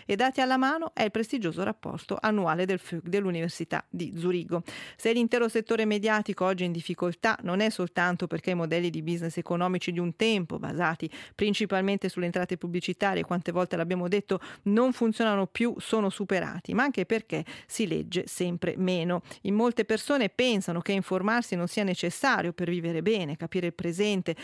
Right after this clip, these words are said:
prevedere i trend futuri, intercettare mode, sensibilità, pensiere, pensieri, aprire mondi nuovi. E per me i giornali, i giornali in particolare,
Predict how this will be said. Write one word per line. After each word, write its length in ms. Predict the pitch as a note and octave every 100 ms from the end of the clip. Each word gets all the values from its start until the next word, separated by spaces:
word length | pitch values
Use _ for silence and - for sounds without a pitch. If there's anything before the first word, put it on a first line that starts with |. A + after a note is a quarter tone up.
| -
prevedere 420 | - A#3 G#3+ G3+ G3
i 60 |
trend 220 | G3 F#3
futuri, 520 | F#3+ F#3 - A#3+ G3+ E3+
intercettare 680 | F3 G#3+ - G3 F#3+ F3+
mode, 320 | F#3 A3 G3+ F3
sensibilità, 720 | F3+ F3 F#3+ F#3 F#3+ A3+ G3+ -
pensiere, 400 | F#3+ - A3+ F#3+ - - -
pensieri, 440 | G#3 G#3 C4+ G#3 -
aprire 540 | A#3 - D4+ D#4 C#4+
mondi 420 | G3 F#3 E3+ E3+ -
nuovi. 420 | F#3 D#3 D#3 F3 - - -
E 160 | - -
per 160 | C#4+
me 160 | D#4 E4+
i 60 | F#3+
giornali, 600 | G#3 G#3 A3+ G#3+ F#3 -
i 40 |
giornali 400 | E3 F3+ F#3 F3+
in 80 | F#3
particolare, 800 | F3+ F#3 F#3+ - G#3 A3 D4